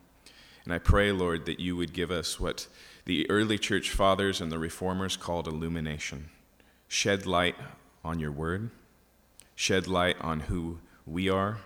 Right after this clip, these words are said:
Shed light on our world, and shed light on this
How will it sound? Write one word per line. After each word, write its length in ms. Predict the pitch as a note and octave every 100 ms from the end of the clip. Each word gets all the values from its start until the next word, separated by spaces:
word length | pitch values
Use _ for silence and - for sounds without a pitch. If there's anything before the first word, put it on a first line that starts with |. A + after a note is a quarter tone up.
| - - - _
Shed 320 | - - G2 F2+
light 300 | F2 F2+ E2
on 140 | E2
our 180 | D2+ D2+
world, 480 | D#2 F2 F#2+ G2+ G2
and 260 | D#2+ E2
shed 300 | - G2+ F2
light 260 | F#2+ F#2 -
on 260 | F2 E2+ D#2+
this 400 | E2 E2 -